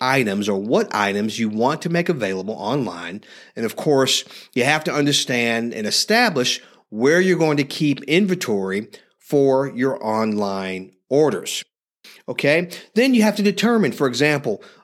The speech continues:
um, what type of payments, you know, you'll accept. You know, are you gonna take credit cards? Are you gonna take debit cards? Will you accept Apple Pay, PayPal,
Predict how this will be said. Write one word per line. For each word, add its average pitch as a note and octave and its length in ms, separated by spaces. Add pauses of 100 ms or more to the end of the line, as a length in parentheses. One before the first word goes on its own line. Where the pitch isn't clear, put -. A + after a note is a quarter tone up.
um, C#3+ 460
what E3+ 180
type F3+ 320
of F3 200
payments, G#3+ 720 (240)
you C3+ 120
know, A#2+ 60
you'll A2+ 320
accept. F#2+ 460
You G#2 80
know, G2+ 60
are G#2+ 60
you A#2 120
gonna C3 160
take E3 280
credit A3 320
cards? F#2 360
Are F#2 60
you F#2+ 80
gonna A#2 180
take D3+ 320
debit F#3+ 320
cards? F#2+ 360
Will A2 160
you D3 100
accept F#3+ 380
Apple G3 320
Pay, G#2+ 300
PayPal, C3 720